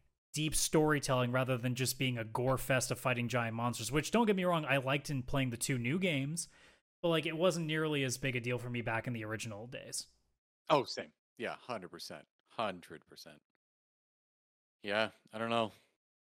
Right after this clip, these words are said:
Speaker 2: I, it's, it's, there's been a couple good games, but yeah, I think that, that the actual other releases, it's, I feel like that's what it is for me personally.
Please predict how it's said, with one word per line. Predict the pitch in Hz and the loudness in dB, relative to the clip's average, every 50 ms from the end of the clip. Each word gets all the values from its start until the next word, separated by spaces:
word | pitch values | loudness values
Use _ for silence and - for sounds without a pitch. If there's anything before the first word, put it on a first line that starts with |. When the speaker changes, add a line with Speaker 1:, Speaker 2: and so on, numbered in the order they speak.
| _ - | _ -4
Speaker 2:
I, | 110 110 113 | -2 0 0
it's, | 110 107 110 110 - - - | 0 0 0 -2 -2 -4 -8
it's, | - 113 107 - - - - | -6 -6 -6 -6 -6 -6 -4
there's | 120 110 104 98 | -2 -4 -2 -2
been | 113 117 113 | -2 -2 -2
a | 113 | -2
couple | - - 127 - - 131 123 110 | -2 0 -2 0 0 -2 -4 -2
good | 101 113 120 113 101 | -2 -2 -2 -2 -2
games, | - 104 104 107 120 139 151 143 - | -4 -4 -2 -2 -4 -6 -8 -8 -6
but | 117 104 95 | -4 -4 -4
yeah, | 92 104 120 120 | -2 0 0 0
I | 101 98 | 0 -2
think | - - 123 123 - | -6 -8 -10 -10 -6
that, | 139 127 117 - _ _ _ _ _ - | -6 -6 -6 -6 _ _ _ _ _ -10
that | 104 101 - _ _ - | -10 -10 -10 _ _ -8
the | 104 101 98 98 98 92 87 - | -6 -4 -4 -4 -4 -4 -6 -6
actual | 95 98 101 - - - 113 104 98 98 98 87 85 - - | -6 -8 -8 -8 -10 -10 -8 -6 -6 -6 -8 -8 -12 -12 -10
other | 101 101 98 107 101 | -8 -6 -6 -6 -6
releases, | 95 101 95 90 95 113 123 - - 104 95 85 - - - - _ _ - | -6 -6 -6 -6 -6 -6 -6 -8 -8 -8 -8 -10 -10 -14 -14 -16 _ _ -12
it's, | 95 92 - - - - | -12 -10 -10 -12 -10 -8
I | 101 98 | -8 -8
feel | - - 123 120 | -6 -4 -4 -2
like | 123 120 117 - | -2 -2 -2 0
that's | 120 110 107 - | 0 0 0 -2
what | 120 107 104 | -6 -6 -4
it | 101 | -4
is | 104 95 - | -4 -4 -6
for | - - 101 | -6 -8 -8
me | 98 101 101 98 | -6 -6 -8 -8
personally. | - - 95 104 104 - 104 87 80 80 | -8 -8 -10 -10 -10 -10 -12 -14 -16 -16